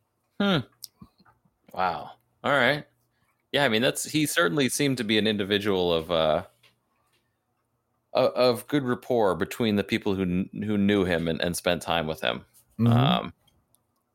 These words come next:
Speaker 1: sad to, to bring up his passing. Um,
Speaker 2: Yeah.
Speaker 1: but, but good that he, he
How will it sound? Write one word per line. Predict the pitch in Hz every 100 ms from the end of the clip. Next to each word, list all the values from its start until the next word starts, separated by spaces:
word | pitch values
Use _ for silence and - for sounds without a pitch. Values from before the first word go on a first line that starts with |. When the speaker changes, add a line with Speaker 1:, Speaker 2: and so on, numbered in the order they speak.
| _ _ _
Speaker 1:
sad | 101 92 82
to, | 92 87 - - _
to | - 87 85 _ _ _ _
bring | 117 101
up | 90
his | 90 82
passing. | 85 80 - 69 80 - _
Um, | - 82 80 69
Speaker 2:
Yeah. | 381 - _ - - -
Speaker 1:
but, | - 117 - -
but | 147 120
good | 151 147
that | 143 147
he, | 131 139 123
he | 117 120 120